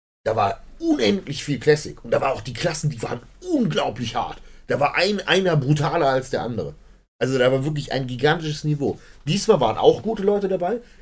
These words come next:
aber die Klassen waren klein. Also es waren plötzlich drei, vier Leute in einer Classic-Klasse, was du normalerweise nicht kennst. Und dann guckst du in die Bodybuilding-Klasse, auf einmal sind da plötzlich elf Mann. Wo du denkst, so, normalerweise ist es umgedreht.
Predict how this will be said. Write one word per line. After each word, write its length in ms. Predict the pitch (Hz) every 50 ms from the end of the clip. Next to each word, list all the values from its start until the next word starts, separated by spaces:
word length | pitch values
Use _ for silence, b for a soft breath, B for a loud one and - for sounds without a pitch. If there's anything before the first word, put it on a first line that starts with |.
| b -
aber 160 | - 110 113
die 100 | - 101
Klassen 360 | 104 - 165 175 - - 117
waren 160 | 87 71 76 73
klein. 200 | - 76 - - - - - _ _ _ _ _ _ _ _ _ _
Also 140 | - 123 -
es 60 | - 143
waren 100 | 135 127
plötzlich 260 | 131 117 117 120 110
drei, 220 | - 92 123 151
vier 200 | 151 - - 131
Leute 260 | 120 131 147 151 143
in 160 | 131 120 113 117
einer 180 | 113 113 107
Classic-Klasse, 640 | 101 - 160 156 - 147 - - 90 80 - - 82 b b b b b b b _
was 120 | - 107 107
du 60 | 131
normalerweise 580 | 131 117 107 113 131 139 123 113 107 98 85 90
nicht 140 | 87 - -
kennst. 200 | 160 170 156 -
Und 80 | 104
dann 60 | 95 101
guckst 180 | 143 151 151
du 40 | -
in 40 | 113
die 60 | 104
Bodybuilding-Klasse, 600 | 107 131 160 170 147 117 104 101 104 104 104 123
auf 40 | 110
einmal 160 | 107 127 123
sind 120 | 123 120
da 40 | 120
plötzlich 300 | 113 120 117 120 120 - -
elf 260 | 143 143 131 - -
Mann. 240 | 143 156 - - b b b b b b b b _ _ _ _ _ _ _ -
Wo 100 | - 120
du 80 | 131 127
denkst, 160 | 120 117 117
so, 120 | - 117 110 - - - - -
normalerweise 500 | 87 82 85 98 120 117 117 117 110 113
ist 60 | 113
es 160 | 110 110 107 - -
umgedreht. 540 | 180 170 160 - 104 - 78 76 76 -